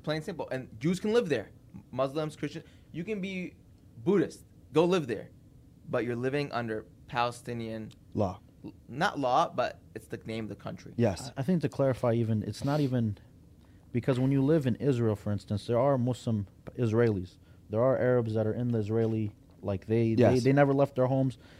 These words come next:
Speaker 3: and they stayed, and now they're still a part of the fabric of their society. They are given the same rights to an extent, but they're not treated a hundred percent equal. They are kinda considered second-class citizens.
Speaker 2: Okay.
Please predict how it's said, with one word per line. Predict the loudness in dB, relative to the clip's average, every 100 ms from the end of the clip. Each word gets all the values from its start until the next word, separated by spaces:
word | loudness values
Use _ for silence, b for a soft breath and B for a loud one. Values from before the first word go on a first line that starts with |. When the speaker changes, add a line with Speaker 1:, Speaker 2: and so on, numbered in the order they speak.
| B B
Speaker 3:
and | 0
they | 0
stayed, | 0 2 4 4
and | 2 2
now | 2
they're | 2
still | 2 0
a | 0
part | 2 2
of | 2
the | 0
fabric | 0 0 0 -2
of | -6
their | -6
society. | -6 -2 0 0 -4 -14 b b b b -14 -6
They | 0 4
are | 6 6 6 4 0 -6 -16 -18 0
given | 4 4 2
the | -2
same | -2 0 0 2
rights | 4 2 0
to | -6
an | -6
extent, | -6 -6 -4 -4 -4
but | -6 -4
they're | -2
not | -2 -4
treated | -6 -6 -2 -4 -6
a | -8
hundred | -4 -4
percent | -6 -8 -8
equal. | -8 -6
They | -2
are | 0 0
kinda | -2 -4 -4
considered | -6 -4 -4 -4
second-class | -4 -4 -4 -4 -4
citizens. | -4 -8 -8 -12 -10 -4
Speaker 2:
Okay. | 0 2 0